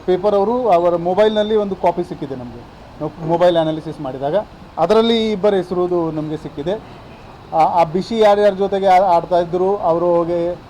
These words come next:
ಆ, ಚಿತ್ರಹಿಂಸೆ ಯಾರ್ಯಾರು ಕೊಟ್ಟಿದ್ದಾರೆ ಆ ತನಿಖೆ ಇನ್ನೂ ಜಾರಿ ಇದೆ. ಈ ಥರ ಈ ಮಟ್ಟಕ್ಕೆ ನೀವು, ಆ, ಆ, ಯಾರಿಗೆ ಒಬ್ಬರಿಗೆ ತಂದೆ, ಆ, ಆ,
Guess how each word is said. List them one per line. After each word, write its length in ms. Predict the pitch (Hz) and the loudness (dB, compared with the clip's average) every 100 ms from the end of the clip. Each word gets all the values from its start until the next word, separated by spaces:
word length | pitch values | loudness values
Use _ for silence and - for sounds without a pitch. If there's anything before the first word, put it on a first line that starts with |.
| - - - 170 | -20 -20 -10 -4
ಆ, 120 | 156 | -4
ಚಿತ್ರಹಿಂಸೆ 560 | 175 180 190 180 175 | -4 -2 0 0 0
ಯಾರ್ಯಾರು 340 | 165 165 190 180 | 2 4 2 0
ಕೊಟ್ಟಿದ್ದಾರೆ 520 | 175 165 170 165 196 | -2 -2 0 0 0
ಆ 120 | 180 | -2
ತನಿಖೆ 400 | - 170 180 196 | -2 -4 -4 -4
ಇನ್ನೂ 220 | 170 165 | -4 -4
ಜಾರಿ 300 | 151 135 165 | -2 0 0
ಇದೆ. 180 | 202 202 220 - - - - 175 | 2 0 0 -8 -20 -20 -16 -10
ಈ 40 | 185 | 0
ಥರ 180 | 208 202 214 - - - - - - - | 4 6 4 0 -16 -20 -20 -20 -20 -4
ಈ 120 | 196 | 0
ಮಟ್ಟಕ್ಕೆ 440 | 247 226 - 214 214 | 0 0 0 -2 0
ನೀವು, 240 | 208 202 | 0 2
ಆ, 280 | 185 165 160 | 4 4 4
ಆ, 260 | 156 156 151 | 4 2 2
ಯಾರಿಗೆ 400 | 165 170 175 180 | 2 0 0 0
ಒಬ್ಬರಿಗೆ 480 | 170 170 165 170 | -2 -4 -2 -2
ತಂದೆ, 580 | 170 170 175 185 165 151 | -2 -2 -2 0 0 -2
ಆ, 20 | 139 196 202 180 160 196 185 | -4 -10 -12 -10 -10 -10 -8
ಆ, 120 | 156 | -6